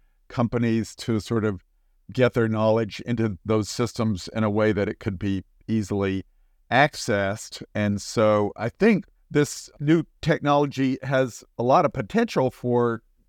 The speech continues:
doing that better and more easily with, you know, all the language capabilities that these l-,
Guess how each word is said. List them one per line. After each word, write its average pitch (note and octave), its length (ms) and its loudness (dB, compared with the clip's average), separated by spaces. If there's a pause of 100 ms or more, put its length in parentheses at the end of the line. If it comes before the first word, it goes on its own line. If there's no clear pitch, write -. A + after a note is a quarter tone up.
(120)
doing C3 340 0
that A2+ 300 -2 (200)
better B2 520 2
and A2+ 160 0
more A2+ 400 2
easily C#3 580 2
with, A2 260 -4 (440)
you B2+ 80 -2
know, A2+ 160 0
all B2 180 4
the G#2+ 180 2
language A2+ 640 0
capabilities A2 920 0
that G2+ 240 -2
these G#2 440 -4 (200)
l-, F2 120 -12